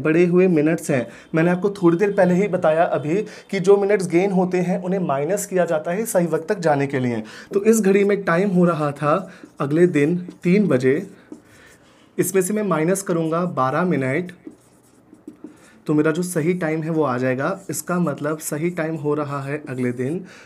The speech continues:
दो बज के अड़तालीस मिनट।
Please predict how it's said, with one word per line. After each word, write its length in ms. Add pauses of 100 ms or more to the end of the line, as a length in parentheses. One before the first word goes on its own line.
(140)
दो 180
बज 220
के 200 (260)
अड़तालीस 920
मिनट। 360